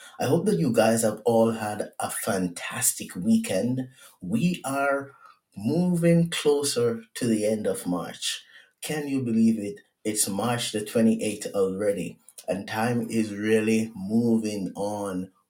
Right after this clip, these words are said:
with a lot of energy and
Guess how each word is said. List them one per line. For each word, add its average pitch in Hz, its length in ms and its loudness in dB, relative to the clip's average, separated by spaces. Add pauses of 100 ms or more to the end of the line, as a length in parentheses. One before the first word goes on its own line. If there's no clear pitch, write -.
with 107 340 -6 (260)
a 98 260 0 (280)
lot 110 400 -4 (140)
of 95 220 -8 (600)
energy 101 840 -2
and 95 420 -4